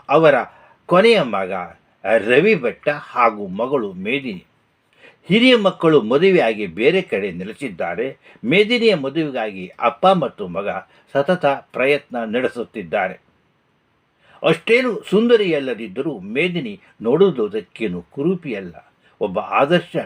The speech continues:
ಗೃಹಿಣಿಗಾಗುವ ಎಲ್ಲ ಅರ್ಹತೆಗಳು ಅವಳಿಗಿವೆ.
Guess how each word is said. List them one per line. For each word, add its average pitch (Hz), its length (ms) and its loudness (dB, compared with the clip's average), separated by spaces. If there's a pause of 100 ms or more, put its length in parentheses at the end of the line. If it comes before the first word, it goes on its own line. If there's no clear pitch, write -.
(320)
ಗೃಹಿಣಿಗಾಗುವ 101 800 0
ಎಲ್ಲ 123 440 -2
ಅರ್ಹತೆಗಳು 98 840 -6 (200)
ಅವಳಿಗಿವೆ. 101 640 -10